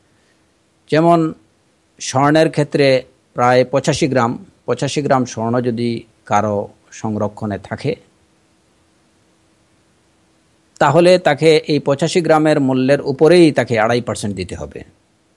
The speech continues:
এই পঁচাশি পার্সেন্ট স্বর্ণের মূল্যের উপরেই তাকে আড়াই পার্সেন্ট দিতে হবে। এটা এটুকু না, যেমন কারো হয়তো,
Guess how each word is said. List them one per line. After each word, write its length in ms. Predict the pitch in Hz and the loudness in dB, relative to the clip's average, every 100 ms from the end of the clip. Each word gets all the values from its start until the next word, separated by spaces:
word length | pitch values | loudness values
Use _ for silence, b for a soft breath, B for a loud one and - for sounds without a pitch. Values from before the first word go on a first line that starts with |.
| _ _ _ _ _ _ _ _ _ _ _ _ _ _ _ _ _ _ _ _ - | _ _ _ _ _ _ _ _ _ _ _ _ _ _ _ _ _ _ _ _ -14
এই 120 | 101 | -10
পঁচাশি 400 | 110 117 143 165 | -8 -6 -2 -2
পার্সেন্ট 500 | 165 147 - 170 175 | 0 0 0 -2 -2
স্বর্ণের 460 | - 127 131 151 | -4 -2 0 -2
মূল্যের 440 | 165 131 127 135 160 | -2 -2 0 2 2
উপরেই 420 | 131 131 147 180 | 0 2 2 4
তাকে 340 | 160 135 156 339 _ _ _ _ - 135 | 2 0 -2 -2 _ _ _ _ -6 0
আড়াই 180 | 135 | 0
পার্সেন্ট 380 | 127 113 - 104 | 0 -2 -4 -8
দিতে 220 | 92 92 | -8 -10
হবে। 240 | 82 82 87 | -12 -10 -10
এটা 300 | - 117 139 | -8 -2 0
এটুকু 320 | 135 160 180 | 0 -2 -2
না, 220 | 170 156 | 2 2
যেমন 240 | 143 139 135 | 2 0 0
কারো 260 | 131 135 | 0 2
হয়তো, 520 | 139 143 147 139 131 | 2 2 2 2 0